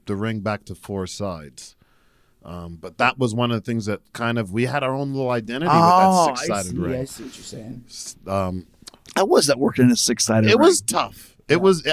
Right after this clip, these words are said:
Speaker 1: I do admit it was very tough. The ropes, because there's so many posts, those ropes were, like,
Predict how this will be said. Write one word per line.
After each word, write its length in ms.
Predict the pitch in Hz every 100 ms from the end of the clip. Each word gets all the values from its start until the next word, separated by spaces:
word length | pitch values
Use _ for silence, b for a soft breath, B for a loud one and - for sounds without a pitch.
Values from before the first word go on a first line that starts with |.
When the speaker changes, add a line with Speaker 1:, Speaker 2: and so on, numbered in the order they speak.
| 135
Speaker 1:
I 120 | 165
do 400 | 151 196 202 196 -
admit 360 | 139 131 147 127
it 60 | 120
was 160 | 117
very 260 | 107 139 139
tough. 280 | - 123 120
The 120 | 110 113
ropes, 560 | 117 160 185 - - b b b -
because 380 | - - 170 165
there's 160 | 160
so 140 | 170 160
many 200 | 143 120
posts, 680 | - 143 185 - - - - -
those 200 | 147 214
ropes 280 | 190 165 -
were, 160 | 120 110
like, 420 | 110 101 -